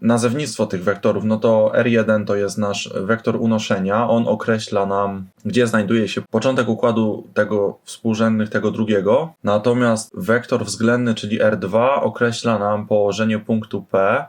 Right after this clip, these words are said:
względem układu tego właśnie Y jeden, X jeden. I suma, suma tych dwóch wektorów da nam nasz wektor bezwzględny, czyli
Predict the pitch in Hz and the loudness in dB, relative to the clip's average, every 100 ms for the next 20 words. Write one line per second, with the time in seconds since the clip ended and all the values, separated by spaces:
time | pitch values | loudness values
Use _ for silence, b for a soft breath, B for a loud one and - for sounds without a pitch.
0 | - 92 101 110 110 110 107 - - 104 | -8 -6 2 2 4 2 0 -4 0 0
1 | 98 95 95 87 92 90 87 87 90 - | 0 -2 -6 -4 -2 0 -2 -4 -6 -6
2 | 90 87 107 87 95 92 98 92 92 - | -8 -6 -6 -4 -6 -2 -2 -2 -4 -8
3 | - 92 85 82 - _ 110 123 123 - | -8 -4 -4 -4 -10 _ -2 0 0 0
4 | 165 151 131 117 _ - - 135 123 113 | 0 0 0 -4 _ -8 -2 0 0 -2
5 | 98 120 120 104 - 113 113 98 104 107 | -2 0 2 0 0 0 0 2 2 2
6 | 104 95 104 107 - - _ - - 98 | -2 -2 -2 -2 -4 -14 _ -20 -14 -4
7 | 98 107 120 101 101 98 92 95 101 101 | -2 0 -2 -2 -2 -2 -6 -4 0 0
8 | 90 92 107 143 - - - 104 104 104 | 0 -2 -2 -2 -8 -14 -6 -4 -2 -4
9 | 113 | -4